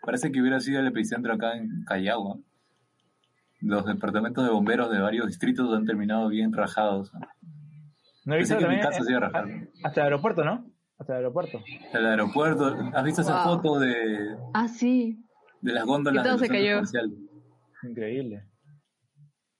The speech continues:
Speaker 2: No, sí, ha habido, ha, ha habido varias cosas que, que ha pasado en,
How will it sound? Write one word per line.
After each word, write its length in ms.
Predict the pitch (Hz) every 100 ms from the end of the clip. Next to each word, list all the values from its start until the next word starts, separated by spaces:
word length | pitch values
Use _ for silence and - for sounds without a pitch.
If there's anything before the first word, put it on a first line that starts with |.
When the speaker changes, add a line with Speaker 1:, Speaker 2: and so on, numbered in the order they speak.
| _
Speaker 2:
No, 220 | 117 120
sí, 240 | 120 127 123
ha 60 |
habido, 400 | 120 131 131 123 147
ha, 60 |
ha 180 | 139 143
habido 200 | 139 147
varias 180 | 147 139
cosas 340 | 151 147 139
que, 340 | 139 120 113 110
que 80 | 117
ha 60 |
pasado 460 | 120 131 139 139 123
en, 320 | 113 113 110